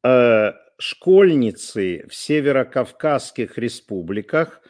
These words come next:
будут начинать день с песни "Я русский".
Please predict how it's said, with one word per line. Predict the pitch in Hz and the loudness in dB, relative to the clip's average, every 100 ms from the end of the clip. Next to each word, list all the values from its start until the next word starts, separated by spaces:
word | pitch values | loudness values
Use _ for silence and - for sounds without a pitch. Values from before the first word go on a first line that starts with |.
| _ _ _ | _ _ _
будут | 104 160 147 127 | -2 0 0 -2
начинать | 120 117 - 123 131 117 95 | -2 -4 -2 -2 0 -2 -6
день | 95 156 190 | -2 0 0
с | 165 - | -4 -8
песни | - 156 160 - 143 131 - | -2 -2 -2 -2 0 0 -4
"Я | 104 127 151 | -6 -2 -2
русский". | 143 117 - - 95 76 | -2 -4 -8 -16 -16 -18